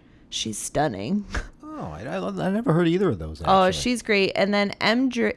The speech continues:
Speaker 1: M J Rodriguez is also in Pose, and she began her career, um, on stage as a theater actor. She played the role of Angel. Have you ever seen Rent?
Speaker 2: Uh, I have seen Rent, yes.
Speaker 1: She played the role of Angel in an off-Broadway production before
Speaker 2: Okay.
Speaker 1: it ended up hitting Broadway and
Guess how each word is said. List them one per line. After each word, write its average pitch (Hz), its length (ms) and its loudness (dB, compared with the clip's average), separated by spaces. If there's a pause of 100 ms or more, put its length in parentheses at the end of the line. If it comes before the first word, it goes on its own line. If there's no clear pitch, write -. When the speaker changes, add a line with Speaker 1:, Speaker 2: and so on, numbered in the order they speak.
(100)
Speaker 1:
M 240 240 4
J 214 420 4
Rodriguez 190 880 4 (120)
is 175 200 -2
also 196 280 2
in 240 120 2
Pose, 151 460 0 (240)
and 185 100 0
she 240 200 2
began 208 640 0
her 202 200 0
career, 180 760 0 (100)
um, 160 400 -4
on 185 220 0
stage 175 340 -4
as 175 140 -8
a 175 60 -4
theater 185 460 -2
actor. 269 420 0
She 208 180 -4
played 196 300 -2
the 190 80 0
role 180 200 2
of 175 140 -4
Angel. 190 500 -4
Have 220 100 -10
you 240 100 0
ever 233 60 0
seen 240 220 -2
Rent? 233 440 0 (400)
Speaker 2:
Uh, 135 80 -2
I 147 180 0
have 139 240 2
seen 107 220 -6
Rent, 87 200 -8
yes. 82 140 -8
Speaker 1:
She 240 80 -2
played 240 160 4
the 262 60 2
role 247 120 8
of 220 60 2
Angel 214 360 2
in 196 100 0
an 180 140 -4
off-Broadway 196 920 0
production 233 680 -2
before 180 360 0
Speaker 2:
Okay. 170 80 2
Speaker 1:
it 107 40 -2
ended 170 160 -4
up 170 100 -6
hitting 165 280 -4
Broadway 165 420 0
and 160 160 -6